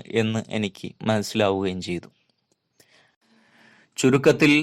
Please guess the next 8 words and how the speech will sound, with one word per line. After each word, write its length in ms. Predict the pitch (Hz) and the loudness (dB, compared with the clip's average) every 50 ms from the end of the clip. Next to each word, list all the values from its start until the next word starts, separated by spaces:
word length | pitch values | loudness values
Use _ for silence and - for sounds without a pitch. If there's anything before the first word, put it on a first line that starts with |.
| - - | -2 -6
ഹദ്റത്ത് 480 | - - 139 127 139 139 139 139 156 147 | -4 -4 -2 0 2 0 0 2 0 0
മസീഹ് 320 | 143 143 127 - - 143 147 | 0 0 -2 -2 -2 -2 -2
മൗഊദ് 180 | 147 143 143 | 0 0 2
അലൈഹി 140 | 143 143 139 - | 2 2 2 4
സ്വലാത്തു 300 | 151 143 139 - - 143 | 6 6 6 6 4 0
വസ്സലാമിന് 540 | 139 - - 139 135 135 135 139 139 139 135 | 0 0 2 2 2 2 2 2 0 0 0
നേരിൽ 340 | 131 127 127 127 131 127 131 135 - - _ _ _ _ _ _ _ _ _ _ _ _ _ _ - | 2 0 0 0 0 0 -2 -4 -6 -12 _ _ _ _ _ _ _ _ _ _ _ _ _ _ -2
ശത്രുക്കളുടെ 760 | - 127 117 - - 143 127 127 143 139 131 131 127 127 | 0 0 0 0 0 -2 0 2 4 4 4 4 2 0